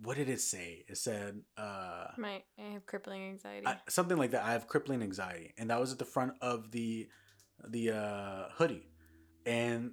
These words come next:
Speaker 1: they got a lot of hate for it. And I know you and I talked about it a little bit, but I just wanna talk about this on the podcast. I know they got a little bit of hate for it.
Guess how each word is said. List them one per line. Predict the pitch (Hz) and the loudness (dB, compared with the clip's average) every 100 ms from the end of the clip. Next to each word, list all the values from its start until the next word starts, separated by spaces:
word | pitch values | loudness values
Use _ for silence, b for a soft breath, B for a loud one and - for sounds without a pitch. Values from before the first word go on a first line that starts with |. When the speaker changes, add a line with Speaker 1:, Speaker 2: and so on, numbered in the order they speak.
| - | -8
Speaker 1:
they | 101 117 | -4 4
got | 180 247 | 6 8
a | 233 | 10
lot | 214 | 8
of | 190 | 6
hate | 131 113 | 2 0
for | - 104 | 0 2
it. | 120 - _ _ _ _ _ _ | 2 0 _ _ _ _ _ _
And | 131 127 160 | 0 4 6
I | |
know | 220 208 | 6 6
you | 175 165 | 6 6
and | 151 | 6
I | |
talked | - 127 | 6 4
about | 127 104 | 6 4
it | |
a | |
little | 95 101 | 2 0
bit, | 110 | 0
but | 104 | 0
I | 107 | -4
just | 107 | -2
wanna | 117 98 | -2 -2
talk | 110 - | -4 -4
about | 95 | -6
this | 92 98 | -8 -10
on | |
the | 92 | -10
podcast. | 101 92 104 107 - B B B B - | -8 -8 -8 -8 -10 B B B B 2
I | 147 | 6
know | 165 | 6
they | 165 | 8
got | 160 | 10
a | |
little | 151 | 10
bit | 151 | 8
of | 120 | 6
hate | - 120 120 | 4 0 0
for | 160 175 | 2 2
it. | 202 | 0